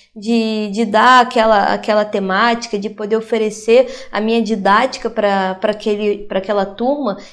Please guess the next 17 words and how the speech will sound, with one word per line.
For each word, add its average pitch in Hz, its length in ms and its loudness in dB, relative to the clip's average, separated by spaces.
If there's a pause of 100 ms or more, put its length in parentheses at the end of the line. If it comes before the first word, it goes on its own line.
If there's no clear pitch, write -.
e 220 80 2
aí 226 160 4
eu 294 160 8
preciso 285 420 -2
ajustar, 247 520 0
então, 254 340 -2 (240)
a 247 140 0
minha 302 560 0
forma 247 480 0
de, 233 540 -4
de 233 100 -6
poder 233 1080 4 (180)
fazer 277 420 4
a 320 60 4
didática 226 580 -4
daquele 202 300 -6
conteúdo. 196 640 -6